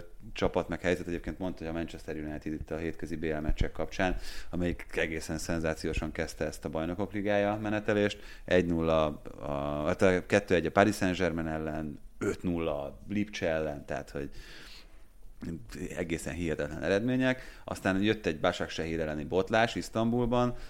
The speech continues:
és úgy megy neki az utolsó két fordulónak a United is, hogy akkor egy pont elég.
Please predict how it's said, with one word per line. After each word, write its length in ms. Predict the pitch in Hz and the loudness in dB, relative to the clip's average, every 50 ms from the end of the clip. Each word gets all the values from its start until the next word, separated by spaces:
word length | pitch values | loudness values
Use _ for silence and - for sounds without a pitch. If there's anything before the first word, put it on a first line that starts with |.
| - - | -8 -6
és 260 | - - 90 - - - | -4 -4 -4 -4 -6 -4
úgy 180 | - 123 113 104 | 0 2 4 6
megy 200 | 98 95 92 95 | 6 6 4 4
neki 260 | 92 90 - 98 92 | 2 0 0 0 0
az 260 | 90 - - 95 95 | 0 0 -2 -6 -8
utolsó 360 | 98 92 - 87 82 - 90 | -6 -2 -2 -2 -2 -2 -4
két 220 | - 98 87 82 - | -4 -4 -4 -4 -4
fordulónak 440 | - 85 82 73 85 80 80 78 85 | -6 -6 -6 -6 -6 -8 -8 -6 -6
a 40 | |
United 360 | 85 85 82 78 76 67 73 73 | -6 -4 -4 -4 -6 -6 -8 -8
is, 160 | 71 - - | -8 -8 -8
hogy 160 | - 71 64 | -8 -8 -8
akkor 280 | 73 - - - - - | -8 -10 -8 -8 -6 -2
egy 180 | - 90 98 - | 0 0 0 2
pont 260 | - 139 139 131 - | 4 2 4 4 4
elég. 340 | 147 143 151 151 147 147 | 4 6 6 6 4 2